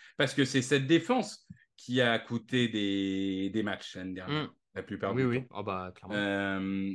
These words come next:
Speaker 1: donc là... On a eu C J Gardner-Johnson qui a fait un bon premier match.
Speaker 2: Mm.
Speaker 1: Brian Branch, premier match en N F L, pick six. Jack Campbell,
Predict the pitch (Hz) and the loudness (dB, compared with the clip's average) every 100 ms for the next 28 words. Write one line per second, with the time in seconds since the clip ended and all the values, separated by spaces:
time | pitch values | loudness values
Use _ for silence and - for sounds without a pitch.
0 | 110 139 147 185 190 202 160 - _ _ | 0 2 4 4 4 4 2 -2 _ _
1 | _ _ 156 170 180 185 180 - 185 190 | _ _ -2 2 4 4 0 -6 -4 0
2 | 202 185 185 175 170 185 170 196 208 208 | 2 2 2 0 0 -2 -2 -2 -2 0
3 | 135 - 139 131 123 190 - 180 156 123 | -2 0 2 2 2 0 0 0 2 0
4 | 98 - _ - 120 131 - _ _ - | -2 -10 _ -10 -8 -8 -12 _ _ -4
5 | 123 185 196 190 170 185 220 240 - - | 2 4 4 2 4 4 4 2 -2 -12
6 | - - 180 180 180 180 - 156 160 165 | -10 -6 -2 0 0 -2 0 0 2 0
7 | 202 190 190 - - - - - _ _ | 0 -4 -6 -8 -6 -6 -8 -16 _ _
8 | _ _ 110 107 165 - 180 180 208 247 | _ _ -4 2 2 2 0 4 4 4
9 | 208 | 2